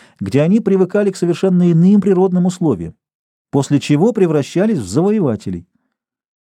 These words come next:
Узбеки, прежде чем одержать окончательную победу над последним Тимуридом Бабуром, всю вторую половину пятнадцатого века локализовались между Атраром и Ташкентом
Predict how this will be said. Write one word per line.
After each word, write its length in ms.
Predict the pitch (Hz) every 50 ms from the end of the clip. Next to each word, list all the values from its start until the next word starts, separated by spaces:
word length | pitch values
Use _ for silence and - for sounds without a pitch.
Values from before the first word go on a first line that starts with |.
| _ _ -
Узбеки, 540 | 147 165 156 139 123 120 110 92 - - 95
прежде 300 | 123 123 139 131 123 117
чем 160 | - 143 127
одержать 400 | 123 117 139 120 117 127 113 -
окончательную 560 | 110 120 117 113 - 127 - 117 113 117 113
победу 460 | 113 123 120 117 123 110 87 101 - -
над 180 | 113 110 107
последним 580 | - 113 107 - 120 113 104 87 92 92 90 90
Тимуридом 680 | - - 113 110 117 113 127 156 175 143 120 98 92 87
Бабуром, 440 | 104 98 98 90 82 80 76 - _ _ _ _ _
всю 220 | - - - 160 165
вторую 340 | - - 156 147 147 143
половину 360 | 143 147 139 139 135 135 131 120
пятнадцатого 480 | - - 143 135 123 - - - 131
века 400 | 127 143 185 185 - 113 90 - _ _ _ _ _
локализовались 680 | - 113 117 120 135 131 117 135 147 143 131 120 113 -
между 340 | 123 131 123 107 120 - -
Атраром 560 | - 127 - - 127 131 156 185 196 190 190
и 80 | 165 156
Ташкентом 680 | 139 - 165 160 - - - 175 175 165 - 80 76